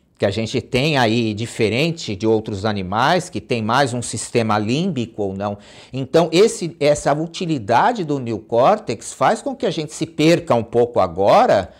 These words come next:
mas pra aprender a mexer com isso. Aprender quais são as habilidades, pra que que ele serve. Você hoje, eu quero te dar os parabéns, porque assim,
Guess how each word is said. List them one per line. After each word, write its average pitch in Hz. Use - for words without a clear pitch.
mas 123
pra 143
aprender 180
a 117
mexer 98
com 104
isso. 92
Aprender 131
quais 143
são 202
as 214
habilidades, 151
pra 110
que 165
que 202
ele 202
serve. 127
Você 135
hoje, 135
eu 127
quero 147
te 156
dar 160
os 185
parabéns, 156
porque 147
assim, 139